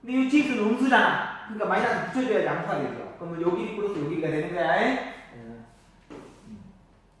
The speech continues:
그래서 결론은 뭐예요? 항상 위 곡선에서 아래 곡선 빼면 양수가 나온다, 이 말이에요. 예. 그래서 요게 세로의 길이가 되는 거예요.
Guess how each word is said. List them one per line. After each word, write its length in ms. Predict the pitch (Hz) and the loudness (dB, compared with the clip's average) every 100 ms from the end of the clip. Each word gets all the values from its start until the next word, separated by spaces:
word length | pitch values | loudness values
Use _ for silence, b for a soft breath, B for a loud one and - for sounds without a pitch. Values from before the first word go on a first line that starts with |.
| - | -6
그래서 280 | 214 214 214 | 0 2 4
결론은 320 | 220 269 208 | 6 8 6
뭐예요? 500 | 196 196 196 - - - | 4 4 4 0 -6 -8
항상 640 | 277 262 294 320 - - | -4 0 2 2 -4 -8
위 200 | 214 285 | -6 -6
곡선에서 500 | 269 262 247 220 214 | -2 -2 0 0 2
아래 200 | 240 214 220 | 4 4 2
곡선 300 | 214 214 214 | 2 -2 -2
빼면 580 | 208 262 294 - - | 2 2 2 -2 -6
양수가 420 | 165 170 190 233 220 | -4 -2 -2 -2 0
나온다, 280 | 151 151 175 | 0 0 0
이 80 | 165 | 0
말이에요. 300 | 185 185 175 202 | 0 2 4 4
예. 200 | 240 - - - - - - - | 4 2 -6 -10 -14 -14 -16 -16
그래서 160 | 170 170 | -10 -4
요게 560 | 175 226 247 - - - | 2 4 4 0 -6 -6
세로의 360 | 277 262 160 143 | 0 2 2 0
길이가 180 | 135 120 | -4 -6
되는 240 | 113 107 | -8 -12
거예요. 180 | 95 - | -14 -16